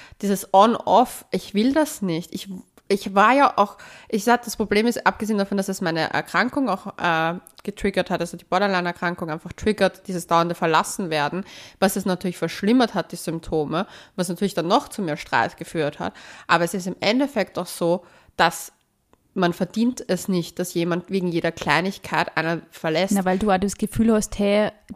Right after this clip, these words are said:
Speaker 2: die Person vergisst einkaufen zu gehen, es entbricht ein kleiner Streit und man weiß nicht, ob man jetzt noch zusammen ist. Das ist ja eigentlich Madness.
Speaker 1: Und, äh,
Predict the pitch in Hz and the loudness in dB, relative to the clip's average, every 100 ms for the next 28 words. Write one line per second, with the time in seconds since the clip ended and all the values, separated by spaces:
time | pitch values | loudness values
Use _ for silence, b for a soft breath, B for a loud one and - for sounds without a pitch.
0 | - 208 214 202 208 208 208 220 214 - | -8 -6 -2 -2 0 0 -2 -4 -4 -2
1 | 202 226 190 - 202 208 - 180 208 202 | -2 2 2 2 0 0 0 0 0 0
2 | 196 190 - 226 - 196 190 196 202 - | 0 -2 0 -2 -2 -2 0 2 0 -4
3 | - 170 202 208 190 196 208 180 196 202 | 0 0 2 2 2 2 2 2 2 0
4 | 175 196 - 175 180 170 - 185 180 165 | 0 -4 -2 0 0 0 -2 -2 0 0
5 | 165 185 175 165 - 165 196 - 196 | 0 0 -2 -2 2 2 2 2 2